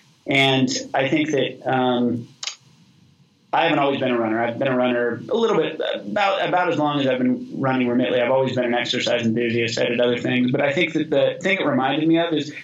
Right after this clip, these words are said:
those first few times are hard. Like, the first time I went to yoga, it was incredibly hard. Now yoga is a key part of my life, even though I was a runner. And for those folks that don't exercise at all,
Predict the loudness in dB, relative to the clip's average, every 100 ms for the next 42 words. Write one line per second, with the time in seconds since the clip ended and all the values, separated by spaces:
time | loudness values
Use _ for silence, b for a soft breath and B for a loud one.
0 | B 0 0 0 0 0 -2 0 0 0
1 | 0 -2 -4 -6 -10 -6 -6 -2 -2 -2
2 | 0 2 2 0 0 2 2 0 2 2
3 | 2 -2 -6 -4 -4 -2 -2 2 0 0
4 | 0 -2 -2 -2 0 0 0 -2 -4 -4
5 | -4 -2 -2 -2 -2 -2 -4 -6 -12 -14
6 | -10 -2 0 2 2 2 0 0 0 0
7 | 0 0 0 2 2 2 0 0 0 -2
8 | -2 -2 -2 -2 0 0 0 0 -2 -2
9 | 0 0 2 2 0 -2